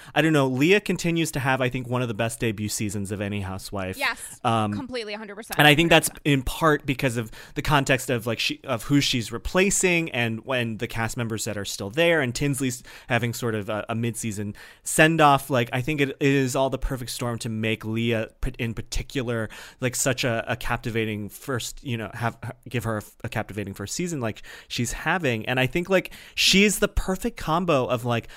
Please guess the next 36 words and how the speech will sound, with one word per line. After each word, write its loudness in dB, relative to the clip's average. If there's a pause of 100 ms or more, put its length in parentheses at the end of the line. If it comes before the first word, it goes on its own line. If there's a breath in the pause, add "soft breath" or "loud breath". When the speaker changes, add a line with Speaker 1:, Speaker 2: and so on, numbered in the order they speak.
(120 loud breath)
Speaker 1:
voice 4
of 2
reason. 0
Like, -2
she's 0
giving 0
us -2
a -2
little -2
bit -2
of -6
that -4
voice -4
of -10
reason, -4
but -6
she's 2
also 4 (100)
chaos. -4
And 0
that 6
is 0
so 0
important -8 (220 loud breath)
on 0
the 0
show. 0
She's 0 (220)
messier 0
than -2
Bethany, -2 (340 loud breath)
um, 0
really, 0
like, -2
would -6
get -2